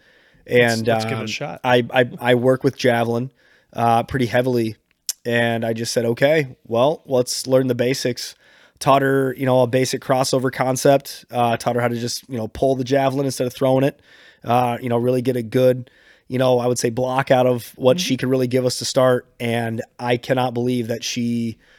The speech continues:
Speaker 2: for her size, especially being, oh, I don't know, man, s-, five, five, five four.
Speaker 1: She's not extremely tall.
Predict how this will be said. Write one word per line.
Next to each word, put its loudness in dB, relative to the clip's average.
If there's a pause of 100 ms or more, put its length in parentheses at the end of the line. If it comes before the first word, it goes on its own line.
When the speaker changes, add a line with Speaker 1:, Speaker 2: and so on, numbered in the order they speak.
Speaker 2:
for -2
her 0
size, 0
especially -2
being, -6 (420)
oh, -6
I -10
don't -14
know, -14
man, -14
s-, -12 (340)
five, -6 (440)
five, -8 (360)
five 0
four. 2
Speaker 1:
She's -14
not -10 (160)
extremely -12
tall. -16